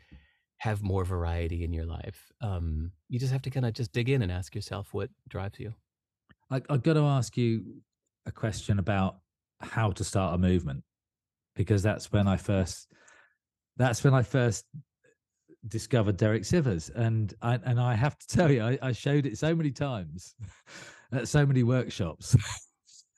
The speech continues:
Speaker 2: And
Speaker 1: Hmm.
Speaker 2: how did that come about?
Speaker 1: I read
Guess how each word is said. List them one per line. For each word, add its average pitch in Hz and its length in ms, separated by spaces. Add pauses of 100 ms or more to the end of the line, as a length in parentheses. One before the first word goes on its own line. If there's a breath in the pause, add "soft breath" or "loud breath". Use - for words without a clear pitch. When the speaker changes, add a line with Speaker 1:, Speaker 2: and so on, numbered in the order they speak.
(180)
Speaker 2:
And 120 380
Speaker 1:
Hmm. 104 220 (880)
Speaker 2:
how 165 160
did 190 140
that 165 160
come 147 140
about? 131 320 (3250 loud breath)
Speaker 1:
I 117 120
read 131 560